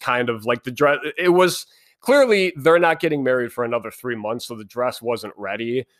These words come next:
So she's kind of worried about that, and Anne assures her, "Don't worry, you know, I'll figure something out. The,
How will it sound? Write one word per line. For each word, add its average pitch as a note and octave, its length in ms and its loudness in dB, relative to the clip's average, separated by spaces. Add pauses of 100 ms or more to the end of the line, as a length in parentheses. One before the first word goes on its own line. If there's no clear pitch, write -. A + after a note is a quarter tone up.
So C#3+ 180 0
she's D#3+ 220 -4
kind G3 240 2
of C#3+ 200 4
worried C#3 320 4
about A#2 400 0
that, A2+ 380 0
and A2 340 -6
Anne C3 440 -2 (240)
assures B2+ 480 -2
her, C3 160 0
"Don't B2 220 0
worry, A#2 280 0
you A#2 60 -2
know, A2 100 -2
I'll G#2+ 120 0
figure A2 300 -8
something G#2 360 -8
out. G#2 300 -4 (120)
The, G#2 100 -12